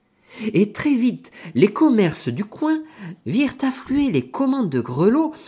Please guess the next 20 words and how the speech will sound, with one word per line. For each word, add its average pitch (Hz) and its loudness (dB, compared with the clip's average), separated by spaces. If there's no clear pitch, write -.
à 196 0
se 208 6
fourrer 320 4
dans 277 4
les 214 6
poches. - 0
On 185 6
distribua 156 2
des 123 2
grelots 202 4
dans 156 2
les 117 4
mairies, 262 2
les 170 8
écoles, 196 4
les 139 4
villages 254 4
voisins. 180 0
Et 202 6
bientôt, 277 2